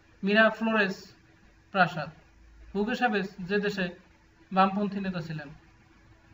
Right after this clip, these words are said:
ভেনেজুয়েলা। ভেনেজুয়েলা লাতিন আমেরিকার তেল সমৃদ্ধ দেশ। ইরানের সর্বোচ্চ ধর্মীয় নেতার নাম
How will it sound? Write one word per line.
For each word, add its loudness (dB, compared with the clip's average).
ভেনেজুয়েলা। 0
ভেনেজুয়েলা 2
লাতিন 0
আমেরিকার -2
তেল 0
সমৃদ্ধ 0
দেশ। -4
ইরানের 6
সর্বোচ্চ -2
ধর্মীয় 0
নেতার -2
নাম 2